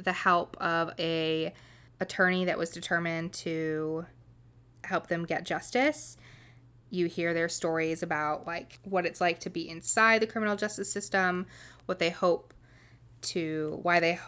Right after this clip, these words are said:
still believe that the truth will prevail, and,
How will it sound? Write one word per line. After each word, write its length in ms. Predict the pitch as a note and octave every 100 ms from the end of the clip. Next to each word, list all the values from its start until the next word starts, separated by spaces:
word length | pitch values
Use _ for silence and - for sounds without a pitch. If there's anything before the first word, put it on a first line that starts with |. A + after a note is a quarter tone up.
| - -
still 260 | - F#3
believe 760 | E3+ D#3+ G3+ G#3+ G#3+ G#3+ - - - - -
that 640 | E3 D#3+ D3 - - - - - -
the 60 | -
truth 300 | - E3 -
will 100 | -
prevail, 840 | - D#3+ F#3+ G3+ G3 F#3 F#3 F#3 - - - _ -
and, 1040 | F3 E3+ E3 D#3+ D#3 D#3 D#3 D#3 - -